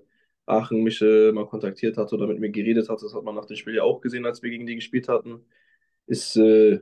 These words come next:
normal, ist, äh, das freut mich natürlich, dass ich da irgendwie ein bisschen begehrt bin, dass meine Leistung da sozusagen ein bisschen abfärbt auf andere Vereine. Aber wie gesagt, ich habe ganz normal Vertrag und was vielleicht in drei Wochen oder so sein kann, weiß ich jetzt noch nicht. Aber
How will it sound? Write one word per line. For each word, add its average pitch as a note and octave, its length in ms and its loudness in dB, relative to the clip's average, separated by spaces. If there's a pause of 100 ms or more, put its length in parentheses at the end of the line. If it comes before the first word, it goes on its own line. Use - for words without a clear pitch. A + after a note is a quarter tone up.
normal, G#2+ 500 2
ist, A#2 300 -4
äh, G#2+ 400 0
das G#2+ 160 -6
freut - 240 -4
mich - 120 -16
natürlich, A#2 360 -12
dass - 160 -14
ich - 80 -14
da G#2+ 80 0
irgendwie G#2+ 440 0
ein A2 60 -4
bisschen A2+ 260 -8
begehrt A2+ 360 2
bin, B2 160 -2
dass A#2 160 -4
meine G#2+ 180 0
Leistung A2+ 380 -4
da G#2+ 220 2
sozusagen A2 420 -2
ein G#2+ 40 -14
bisschen G#2 200 -16
abfärbt C3+ 400 -2
auf A2+ 100 -6
andere B2 260 -4
Vereine. A#2+ 500 -4 (460)
Aber F#2+ 200 -2
wie G2 100 -2
gesagt, G#2 220 0
ich - 60 -10
habe - 120 -2
ganz G#2 140 -2
normal G2+ 220 0
Vertrag - 440 -4
und G2+ 340 -6
was G#2+ 220 -8
vielleicht A2 300 2
in G#2 140 -4
drei A2+ 240 2
Wochen A#2 200 -2
oder A2+ 140 2
so G#2+ 100 -2
sein A#2 220 -4
kann, G#2+ 240 -6
weiß A2 180 -2
ich - 60 -8
jetzt A#2+ 160 -6
noch A#2+ 100 -8
nicht. A#2+ 280 -10
Aber G2+ 340 -4